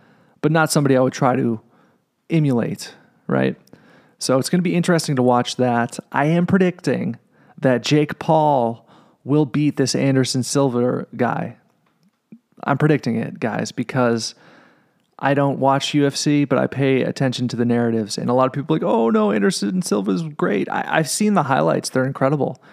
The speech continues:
He's an incredible fighter, but I do think Jake Paul wins that bout. And I do think that we will see a Paul versus Tate matchup in the winter of twenty twenty-three, early winter. That's what I'm predicting right now.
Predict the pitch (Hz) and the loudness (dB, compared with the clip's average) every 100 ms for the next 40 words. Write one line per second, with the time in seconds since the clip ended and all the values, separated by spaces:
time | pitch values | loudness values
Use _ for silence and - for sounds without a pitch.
0 | - 139 135 151 139 - 151 139 120 127 | -8 -2 0 2 0 0 0 0 0 0
1 | 135 127 - 120 127 151 147 135 143 127 | 0 -2 0 0 0 0 0 0 0 -2
2 | - 131 127 117 - - - - - 151 | 0 0 0 -2 -10 -20 -20 -12 -2 -2
3 | 139 131 120 - 131 117 120 - - - | 0 0 -2 0 -2 0 -2 -4 -8 -2
4 | 127 123 147 156 - 135 - 127 131 127 | 0 0 0 0 -2 -2 0 0 0 0
5 | 123 131 - 127 123 117 - - _ _ | 2 0 -2 -2 0 -2 -8 -20 _ _
6 | - 123 120 117 - - 190 190 165 151 | -6 -4 -2 -4 -6 0 0 0 0 -2
7 | - - 139 156 147 127 123 123 - 127 | -4 -8 -4 -2 -2 -2 0 0 -2 -2
8 | 117 - - _ - _ - 139 135 123 | -2 -6 -16 _ -20 _ -6 -2 0 0
9 | 131 135 - 139 131 131 - _ - _ | -2 -2 0 0 0 -2 -8 _ -20 _
10 | _ - 127 117 110 110 - - 147 139 | _ -2 2 2 0 -2 -8 -4 -2 -2
11 | - 143 127 - 127 123 123 - 131 131 | -2 -2 -2 -2 -2 -2 -2 -2 0 2
12 | 120 120 113 - - - _ - 127 123 | 2 0 0 -4 -8 -14 _ -4 -2 -2
13 | - 127 120 120 123 113 123 120 120 117 | 0 0 0 -2 -2 -2 -2 -2 -2 -2
14 | 117 113 | -2 -6